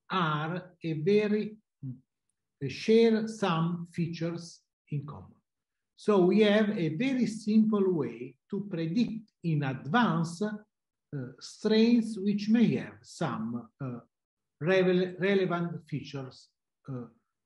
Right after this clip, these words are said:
considering the epidemics features of the virus. Just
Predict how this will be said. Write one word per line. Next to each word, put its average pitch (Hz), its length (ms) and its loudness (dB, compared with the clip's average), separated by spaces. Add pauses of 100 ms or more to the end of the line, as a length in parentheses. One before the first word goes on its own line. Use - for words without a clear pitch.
(140)
considering 131 720 -2
the 156 240 -8
epidemics 151 920 -2 (200)
features 110 520 -12
of 110 180 -12
the 101 100 -12
virus. - 540 -20 (1000)
Just 208 300 2